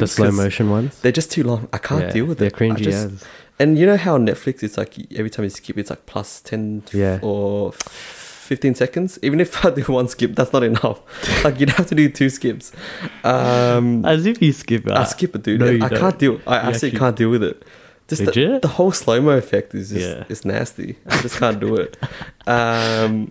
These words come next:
Speaker 1: Yeah.
Speaker 2: yeah, I'm just not into that stuff, man. I'm sorry,
Speaker 1: Fair
Speaker 2: Caleb.
Speaker 1: enough. Nah,
Speaker 2: Um,
Speaker 1: fair enough.
Speaker 2: yeah, but, um, how about
Speaker 1: Yeah.
Speaker 2: yourself? Do you do anything that's
Speaker 1: Um, not really. We, I guess for me, my <laughs> habits is, uh,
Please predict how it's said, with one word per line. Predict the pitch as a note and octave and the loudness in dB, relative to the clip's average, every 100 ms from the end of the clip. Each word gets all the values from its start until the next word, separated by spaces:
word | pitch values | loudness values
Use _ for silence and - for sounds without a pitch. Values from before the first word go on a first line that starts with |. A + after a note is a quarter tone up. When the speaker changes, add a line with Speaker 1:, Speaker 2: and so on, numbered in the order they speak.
| - - | -10 -12
Speaker 1:
Yeah. | F#2+ - | -10 -8
Speaker 2:
yeah, | A#2+ | -8
I'm | A#2+ | -8
just | - | -6
not | B2+ G#2+ | -4 -4
into | - | -4
that | - - | -8 -8
stuff, | - - G2+ | -12 -10 -8
man. | G#2 - | -6 -6
I'm | A#2+ | -4
sorry, | B2+ A2+ A2 | 0 0 0
Speaker 1:
Fair | A2 | -2
Speaker 2:
Caleb. | F2+ G#2 A2 | 0 0 0
Speaker 1:
enough. | C3 - - - | -4 -10 -14 -2
Nah, | C#3+ A2 A#2 G#2+ | 0 2 0 0
Speaker 2:
Um, | |
Speaker 1:
fair | A2 | -2
enough. | F#2 F#2 A2 _ _ _ _ _ | -2 -6 -10 _ _ _ _ _
Speaker 2:
yeah, | B2+ B2 | -2 0
but, | A2 A#2 | 0 0
um, | A2+ A2 A2 A2 _ | 2 2 0 -6 _
how | - | -2
about | B2+ | -2
Speaker 1:
Yeah. | A2+ | -2
Speaker 2:
yourself? | - C3 - _ _ - | -2 -6 -6 _ _ -10
Do | A2 | -6
you | A2 | -4
do | A2+ | -4
anything | B2 B2+ C3 C3 C3+ | -4 -4 -4 -2 -4
that's | B2+ A2+ - - - - - - - - _ _ A#2+ - - | -4 -4 -6 -16 -16 -18 -16 -14 -16 -20 _ _ -14 -10 -2
Speaker 1:
Um, | C#3 D#3 E3 D3+ - - - | 2 4 4 2 -4 -14 -4
not | C#3 F#3+ A2 | 0 0 0
really. | G2+ G#2+ A#2 C3 C#3 | 0 2 2 0 -2
We, | G2+ G#2 G#2+ - - | -4 -8 -12 -18 -14
I | - A#2+ | -4 0
guess | C3+ D3+ - - | 2 2 -2 -4
for | C3 | 0
me, | A2+ G#2+ A#2+ | 4 4 4
my | A#2 G2 F#2+ F#2 F2 - - - - - - - - - | 2 2 2 0 -4 -8 -12 -10 -10 -12 -18 -20 -20 -8
<laughs> | A#3 A3 A2+ - - C#3 - - - - | -4 -4 -6 -14 0 0 0 -6 -20 -14
habits | - G2+ G2+ C3+ - - A#2 | -4 -2 2 0 0 -12 -2
is, | G#2+ G2 | -2 0
uh, | G2 F#2 F2 | 0 0 -2